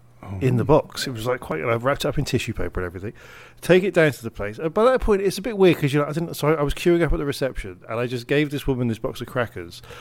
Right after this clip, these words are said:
Speaker 1: And then I realised that she didn't know there was a dead <laughs> hamster inside, and I think she thought I was giving her a gift. And I was like, "There's a dead <laughs> hamster in here. My name's Terry, I rang earlier." And then she was like, seemed quite offended by that. And I was like, "Well, what? Are you, did you, hamster,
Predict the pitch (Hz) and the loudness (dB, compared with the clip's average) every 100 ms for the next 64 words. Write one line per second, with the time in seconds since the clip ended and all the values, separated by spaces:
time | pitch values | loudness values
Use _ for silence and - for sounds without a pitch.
0 | - - - - - - - _ _ - | -18 -20 -20 -20 -20 -20 -20 _ _ -6
1 | 110 143 156 143 131 131 120 113 - 139 | 0 4 6 6 4 4 4 2 0 -6
2 | 143 135 139 127 123 113 113 117 156 151 | -4 -2 2 4 4 2 2 2 4 2
3 | - 113 104 104 95 104 110 135 - 135 | 0 -6 -6 -6 -6 -4 -2 -4 -6 -4
4 | 131 131 113 117 110 113 107 104 139 87 | -2 0 -2 -2 -4 -2 -4 -2 -4 -4
5 | - - 120 113 110 110 - 117 127 123 | -12 -4 -2 0 -2 -2 -4 -2 2 2
6 | - 165 - - 147 117 113 110 - - | 4 4 4 4 4 4 0 -4 -8 -10
7 | - - 139 131 135 - 139 151 143 135 | -8 2 6 8 6 6 6 8 8 8
8 | 139 139 135 165 175 - - - - 127 | 6 6 4 2 -2 -10 -10 -8 -2 2
9 | 139 131 165 165 156 135 131 123 - - | 2 2 4 4 4 4 4 2 -2 -16
10 | - - - 139 123 120 - 139 117 101 | -18 -8 -6 -2 0 0 0 -2 -2 -4
11 | 85 85 87 117 117 131 151 160 185 101 | -4 -4 -4 -2 -2 0 2 4 4 2
12 | 139 139 - 190 170 - - 156 - 139 | 0 -4 -8 -12 -14 -18 -18 -12 -8 -6
13 | - | -6